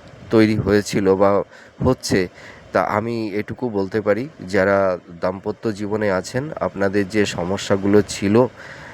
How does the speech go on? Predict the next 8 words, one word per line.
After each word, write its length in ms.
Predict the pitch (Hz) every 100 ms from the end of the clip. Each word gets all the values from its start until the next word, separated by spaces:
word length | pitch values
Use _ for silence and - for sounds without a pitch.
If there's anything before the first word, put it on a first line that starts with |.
| -
হ্যাঁ, 260 | 120 120 87
দাম্পত্য 500 | 92 98 104 95 107
লাইফে, 460 | 92 101 107 87
দেখবেন 480 | 82 92 95 110 107 - - -
সেই 220 | - 98
সমস্যা 460 | - 90 95 -
থেকেও 360 | 101 98 107 110
আপনারা, 460 | 90 95 92 101